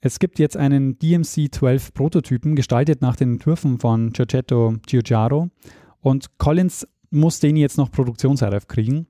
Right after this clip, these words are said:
damit der in Serie hergestellt werden kann. Und das ist eigentlich eine Aufgabe, die mehrere Jahre in Anspruch nimmt.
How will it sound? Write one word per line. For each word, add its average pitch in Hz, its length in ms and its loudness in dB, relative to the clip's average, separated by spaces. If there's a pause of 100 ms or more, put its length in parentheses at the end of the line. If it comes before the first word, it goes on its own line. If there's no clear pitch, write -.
(100)
damit 135 360 0
der 123 140 2
in 123 100 -2
Serie 123 400 0
hergestellt 110 380 -2
werden 104 160 -4
kann. 156 240 -14 (240)
Und 135 260 -2 (140)
das 143 120 0
ist 165 140 -2
eigentlich 151 340 2
eine 139 120 2
Aufgabe, 127 400 0
die 123 260 -2
mehrere 135 440 2
Jahre 107 340 0
in 113 60 -4
Anspruch - 360 -8
nimmt. 98 380 -6